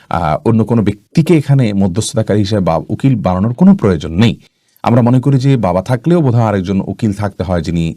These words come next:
আহ, ভায়া হয়ে বিবাহ দিবেন বা প্রস্তাব দিবেন, এটি সম্পূর্ণ ভুল কথা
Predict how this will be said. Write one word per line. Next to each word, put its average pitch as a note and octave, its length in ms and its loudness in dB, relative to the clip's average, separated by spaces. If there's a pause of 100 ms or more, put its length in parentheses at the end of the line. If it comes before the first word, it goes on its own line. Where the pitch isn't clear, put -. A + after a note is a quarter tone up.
আহ, C2 640 -6
ভায়া A#2 280 2
হয়ে G2 200 0
বিবাহ E2 300 -4
দিবেন E2+ 280 0
বা F2 100 -4
প্রস্তাব E2 320 -8
দিবেন, G2 240 0
এটি - 200 -8
সম্পূর্ণ F#3+ 400 -2
ভুল F2+ 220 0
কথা B2+ 360 -4